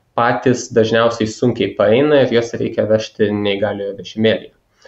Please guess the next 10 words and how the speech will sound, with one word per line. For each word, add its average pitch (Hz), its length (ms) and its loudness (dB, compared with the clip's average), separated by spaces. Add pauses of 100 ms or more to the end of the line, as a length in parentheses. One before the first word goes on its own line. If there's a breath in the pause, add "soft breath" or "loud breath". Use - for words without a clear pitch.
(440 soft breath)
A, 110 180 0 (840)
gerai, 135 500 4
kai 139 180 2 (400)
grįžimas 135 600 2
yra 120 220 2
į 123 80 4
Žemę 110 560 0
ir 104 400 4
aplinkui 139 640 4 (300)
yra 110 400 2